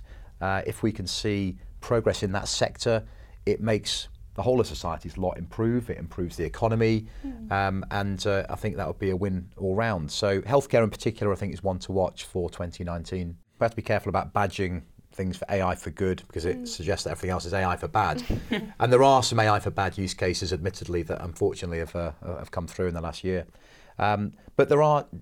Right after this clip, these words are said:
Speaker 1: genuine opportunities to apply A I towards the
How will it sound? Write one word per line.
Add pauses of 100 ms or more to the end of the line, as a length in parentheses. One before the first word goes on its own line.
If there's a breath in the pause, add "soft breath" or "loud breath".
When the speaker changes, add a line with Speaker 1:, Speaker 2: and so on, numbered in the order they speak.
Speaker 1:
genuine
opportunities
to
apply (360 soft breath)
A
I (100)
towards
the